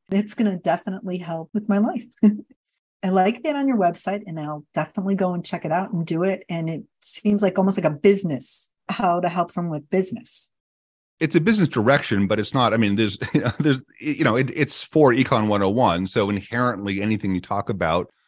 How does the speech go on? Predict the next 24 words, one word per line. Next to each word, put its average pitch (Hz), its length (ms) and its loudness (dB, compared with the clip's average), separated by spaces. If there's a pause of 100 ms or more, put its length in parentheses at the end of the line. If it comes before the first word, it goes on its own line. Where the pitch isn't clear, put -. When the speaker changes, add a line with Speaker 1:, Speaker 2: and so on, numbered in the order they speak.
(160)
Speaker 2:
other 87 160 0
than 85 180 -2
perhaps 92 360 -4
wealth 90 260 0
of 80 140 -8
nations. 110 480 -2 (180)
It 101 160 -4
can 113 140 -2
go 104 200 2
into 107 240 0
macro 90 420 2
or 87 80 4
microeconomics, 87 880 -4
certainly, 80 560 -6
but 87 220 -2 (140)
it 117 160 -2
puts - 320 2
you 120 160 6
in 113 180 4
a, 90 320 0 (100)
in 113 100 -2
an 95 60 -2
action 101 400 -2
situation. 101 720 -4